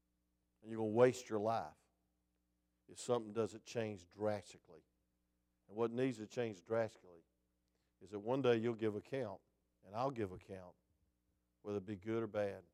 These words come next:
whether it be evil. And then we're gonna face Jesus. And what we do, we ought to do it for His glory. Amen? I wanna close with a, a thought from G. Campbell Morgan.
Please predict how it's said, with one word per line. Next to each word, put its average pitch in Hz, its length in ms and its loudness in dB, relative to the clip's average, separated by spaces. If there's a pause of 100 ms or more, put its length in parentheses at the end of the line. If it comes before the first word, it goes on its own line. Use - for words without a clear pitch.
(120)
whether 104 140 -14
it 101 60 -18
be 107 100 -10
evil. 98 380 -16 (540)
And 90 80 -20
then 92 60 -16
we're 107 80 -10
gonna 107 140 -4
face 101 300 -2
Jesus. 101 420 -16 (580)
And 90 120 -20
what 135 220 4
we 175 160 4
do, 135 380 4
we 101 140 -2
ought 98 80 0
to 95 220 -4
do 107 120 4
it 127 100 -6 (160)
for 92 120 -20 (100)
His 101 300 -4 (400)
glory. 82 380 -10 (380)
Amen? 117 340 -2 (640)
I 113 60 -6
wanna 120 200 2
close 123 400 6
with 101 140 -4
a, - 320 -8
a 101 180 2 (120)
thought 117 280 6
from 92 220 -8 (440)
G. 113 160 0
Campbell 110 400 0
Morgan. 101 480 0